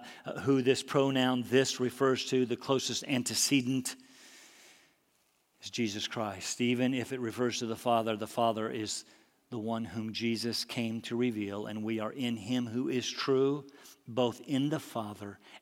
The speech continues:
and in the Son, and this is the true God and eternal life.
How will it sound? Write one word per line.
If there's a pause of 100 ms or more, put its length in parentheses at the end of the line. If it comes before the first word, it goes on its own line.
(140)
and
in
the
Son, (360)
and
this (140)
is
the
true
God (2000)
and
eternal
life.